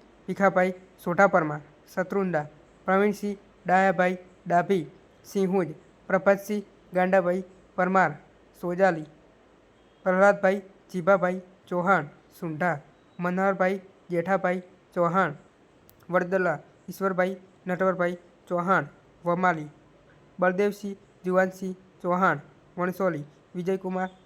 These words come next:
અરવિંદભાઈ પટેલ, વણસોલ, સુંઢા, ગણપતભાઈ શંકરભાઈ ચૌહાણ, વરસોલા, મહેમદ ખાન, પીખુ ખાન પઠાણ, વિરોલ, વિજયભાઈ બાલાભાઈ ચૌહાણ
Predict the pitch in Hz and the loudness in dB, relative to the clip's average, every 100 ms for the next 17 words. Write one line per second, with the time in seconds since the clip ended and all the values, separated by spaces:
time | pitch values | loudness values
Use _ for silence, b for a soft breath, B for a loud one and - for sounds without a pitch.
0 | _ 180 180 185 175 180 175 - _ 180 | _ -4 -4 -2 -4 -4 -8 -20 _ -2
1 | 190 165 147 - _ 175 180 185 190 208 | 0 -2 -4 -18 _ -6 -4 0 -2 -2
2 | - 185 170 160 151 - _ 180 175 202 | -8 -6 0 -2 -2 -20 _ -6 -2 -2
3 | 185 190 190 - _ _ _ 185 175 185 | 2 0 0 -12 _ _ _ -8 -2 0
4 | 170 180 - _ _ 180 175 185 151 - | 0 -4 -10 _ _ -4 0 0 -2 -10
5 | _ _ 175 175 170 180 151 151 _ _ | _ _ -6 -6 -2 -4 -4 -10 _ _
6 | _ _ 180 190 190 185 185 202 196 196 | _ _ -6 -2 -4 -4 -8 -2 -2 -2
7 | - _ 185 - 202 202 185 185 - _ | -20 _ -14 -8 -8 0 0 -2 -14 _
8 | 185 196 175 147 - _ _ _ 185 180 | -6 0 0 -2 -18 _ _ _ -6 -2
9 | 180 151 - _ _ _ _ 190 180 196 | 0 0 -6 _ _ _ _ -10 -4 -2
10 | 190 190 190 - _ - 170 180 165 175 | 0 -2 -2 -14 _ -6 -2 -2 -2 -4
11 | 170 - _ _ 175 175 190 156 | -6 -14 _ _ -6 0 2 0